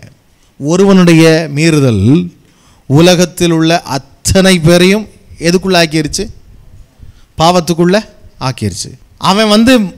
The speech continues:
தேவனால் என்ன செய்யப்பட்டவன்? படைக்கப்பட்டவன், தேவனுடைய சாயல்ல. இப்போ சிலுவையில மரித்தவர் தேவனுடைய சாயலிலே படைக்கப்பட்டவர் அல்ல, அவருடைய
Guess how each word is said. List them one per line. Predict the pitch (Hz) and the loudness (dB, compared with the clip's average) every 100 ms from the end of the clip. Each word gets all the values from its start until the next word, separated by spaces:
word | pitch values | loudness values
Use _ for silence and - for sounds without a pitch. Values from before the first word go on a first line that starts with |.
| - _ _ 147 | -20 _ _ -2
தேவனால் | 190 240 240 226 240 247 - | 2 2 2 2 0 -2 -6
என்ன | 175 220 | -2 0
செய்யப்பட்டவன்? | 208 208 185 165 147 127 104 - _ _ _ - | 2 2 2 -2 -2 -4 -8 -16 _ _ _ -4
படைக்கப்பட்டவன், | 160 208 180 165 151 139 | -2 0 -2 -2 -2 -4
தேவனுடைய | 123 156 214 208 190 - | -2 -2 -2 -2 -2 0
சாயல்ல. | 185 208 208 196 196 240 - _ | 0 0 0 -2 -2 -6 -10 _
இப்போ | - 220 - 208 - | -2 0 0 0 2
சிலுவையில | 320 330 311 285 | 0 2 2 2
மரித்தவர் | 247 262 294 - 277 269 208 | 2 0 0 0 0 0 0
தேவனுடைய | 175 247 302 302 285 262 - | 0 2 2 0 0 2 2
சாயலிலே | 233 247 294 294 285 269 | 0 2 2 2 0 -2
படைக்கப்பட்டவர் | 226 254 220 240 214 190 196 | -2 -2 -2 -4 -2 -2 0
அல்ல, | 175 156 151 180 226 262 _ _ _ | 0 2 2 2 0 -6 _ _ _
அவருடைய | - 180 214 254 247 247 277 269 151 | -2 0 2 2 4 2 2 2 -2